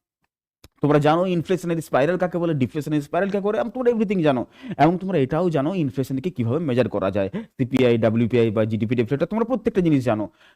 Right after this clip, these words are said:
তাহলে তোমরা তো পুরো সিলেবাসটাই তোমাদের কাছে পুরো জানা আছে। তোমাদের প্রশ্ন কীরকম আসতে পারে, আমি একটা এক্সাম্পল দিচ্ছি। What is inflation? What are the different types of inflation?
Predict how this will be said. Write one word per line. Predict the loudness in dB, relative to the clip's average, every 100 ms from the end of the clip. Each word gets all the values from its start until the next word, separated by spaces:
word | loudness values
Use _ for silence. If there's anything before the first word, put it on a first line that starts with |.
| _ _ _ _
তাহলে | 0
তোমরা | 2 0 0
তো | 0
পুরো | -2 0 0
সিলেবাসটাই | 4 4 6 6 4 0
তোমাদের | 2 0 0
কাছে | 0 -2
পুরো | -4 -4
জানা | 0 2 4
আছে। | 2 0 -4 -4 -8 0
তোমাদের | 2 2
প্রশ্ন | 0 0 -2
কীরকম | -2 2 2 2
আসতে | -2 -2 -2
পারে, | -2
আমি |
একটা | 0 0
এক্সাম্পল | 0 0 0 -2
দিচ্ছি। | -4 -10 -16 -16 _ -2
What | 0 0 -4
is |
inflation? | -4 -2 -2 -4 -10 -16 _ _ _ -20 _
What | 0 2
are | 2
the | 2
different | 0 -2 -2 -4 -2
types | -2 -2 -6
of | -4 -2
inflation? | 0 0 -2 -10